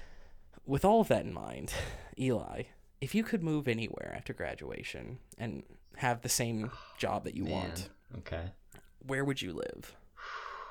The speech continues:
Speaker 2: That's really, really hard for me to answer. So
Speaker 1: <laughs>
Speaker 2: you're cor-,
Speaker 1: It is.
Speaker 2: yeah, yeah. Um,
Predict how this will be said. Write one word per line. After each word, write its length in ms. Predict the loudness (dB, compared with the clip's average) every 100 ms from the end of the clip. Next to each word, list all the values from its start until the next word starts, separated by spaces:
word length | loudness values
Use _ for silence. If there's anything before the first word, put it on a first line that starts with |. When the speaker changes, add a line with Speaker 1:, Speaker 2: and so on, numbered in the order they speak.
| -12 -16 -16 -14 -16 -20 -20 -12
Speaker 2:
That's 400 | 0 0 0 -8 -12 -16 -6
really, 500 | 0 2 4 4 2
really 300 | 4 4 4
hard 300 | 4 2 0
for 140 | 0
me 100 | 0
to 80 | 0
answer. 640 | -2 -4 -6 -6 -6 -6 -8
So 640 | -6 0 4 6 6 4 -4 -20 -2
Speaker 1:
<laughs> 1300 | -2 -2 -10 -14 -18 -20 -20 -20 -20 -20 -20 -20 -6
Speaker 2:
you're 260 | 2 2 2
cor-, 300 | 2 2 2
Speaker 1:
It 140 | 0 4
is. 100 | 10
Speaker 2:
yeah, 260 | 10 8 2
yeah. 280 | 0 0 -4 4
Um, 540 | 6 8 6 4 2